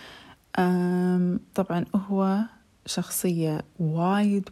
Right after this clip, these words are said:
وايد حساسة. آم، لما نقول حساسة مو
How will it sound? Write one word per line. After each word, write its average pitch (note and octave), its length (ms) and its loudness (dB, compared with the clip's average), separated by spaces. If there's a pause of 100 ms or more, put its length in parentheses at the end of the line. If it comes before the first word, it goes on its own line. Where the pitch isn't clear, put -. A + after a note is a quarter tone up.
وايد E3 480 -2
حساسة. - 680 -6 (1300)
آم، F3 340 2
لما E3 280 4
نقول A3+ 300 2
حساسة F3+ 720 0 (200)
مو A3+ 580 4